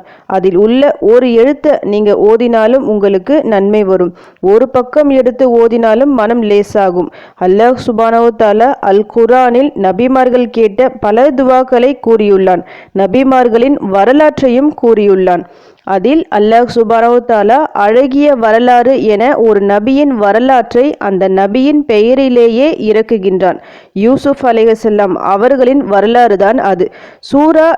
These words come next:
யூசுஃபில் யூசுப் அலைஹிஸ்ஸலாம் அவர்களின் வரலாற்றை முழுமையாக கூறுகின்றான். இந்த வரலாற்றை அழகிய வரலாறு எனவும்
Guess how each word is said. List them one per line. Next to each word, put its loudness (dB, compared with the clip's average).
யூசுஃபில் 0
யூசுப் 0
அலைஹிஸ்ஸலாம் 0
அவர்களின் 0
வரலாற்றை 0
முழுமையாக 2
கூறுகின்றான். 0
இந்த 0
வரலாற்றை 0
அழகிய 0
வரலாறு 2
எனவும் 0